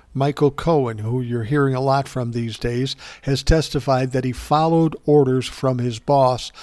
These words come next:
to pay Daniels a hundred thirty thousand dollars to not talk to reporters about her relationship with Trump. Cohen claims he was later reimbursed by Trump. Now, we know Michael Cohen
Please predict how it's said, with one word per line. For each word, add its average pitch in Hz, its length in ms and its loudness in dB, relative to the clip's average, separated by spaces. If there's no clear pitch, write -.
to - 100 -6
pay 156 300 2
Daniels 131 480 -2
a 120 80 -4
hundred 147 320 -2
thirty 139 320 0
thousand 131 480 -2
dollars 127 380 -2
to 127 120 -2
not 127 380 -4
talk 127 320 0
to 135 80 -2
reporters 123 640 0
about 131 300 0
her 131 120 2
relationship 127 800 -2
with 123 120 -2
Trump. 127 360 0
Cohen 139 340 -2
claims 135 460 -4
he 135 100 -2
was 127 220 -4
later 135 260 4
reimbursed 127 760 -2
by 120 180 -4
Trump. 127 400 -2
Now, 139 160 -4
we 135 100 -2
know 156 240 2
Michael 139 440 0
Cohen 139 760 0